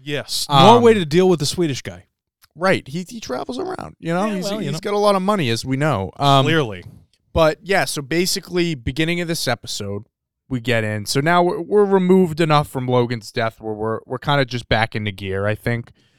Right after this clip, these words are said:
Speaker 2: Um,
Speaker 1: Two days later. <laughs>
Speaker 2: Yeah, two days later. Uh, so Logan, I mean, Kendall, Shiv, Roman, and the rest of the crew, Carl, Jerry, Frank, they all go out to Norway
Speaker 1: Mm-hmm.
Speaker 2: at the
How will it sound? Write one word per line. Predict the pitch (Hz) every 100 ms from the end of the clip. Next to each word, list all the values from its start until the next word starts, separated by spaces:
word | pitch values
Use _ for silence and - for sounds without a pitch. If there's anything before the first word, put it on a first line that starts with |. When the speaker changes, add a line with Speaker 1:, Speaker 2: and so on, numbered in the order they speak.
| _ _ -
Speaker 2:
Um, | 120 113 104 98 _ _ _ -
Speaker 1:
Two | 156
days | 135 120
later. | 110 110 -
<laughs> | -
Speaker 2:
Yeah, | 156 123
two | - 165
days | 151 139 123
later. | 120 110 104 113 -
Uh, | 123 120 113 - _ _ _ _ -
so | - 151
Logan, | 139 180 170 160 160 160 _ _
I | 156
mean, | 151 139 127 - _ -
Kendall, | 175 170 170 170 160 - -
Shiv, | - 151 143 139 131 127 _
Roman, | 131 131 131 131 127 120 -
and | - 131
the | 120
rest | 131 135 151
of |
the | 131
crew, | - 135 123
Carl, | - 131 131 127 120
Jerry, | 127 123 120
Frank, | - 131 123 120 -
they | 117
all | 123 135
go | 139 127
out | 120 117 - _ _ -
to | 135
Norway | 117 113 110 110 107 107 107
Speaker 1:
Mm-hmm. | _ 151 208 -
Speaker 2:
at | 151
the | -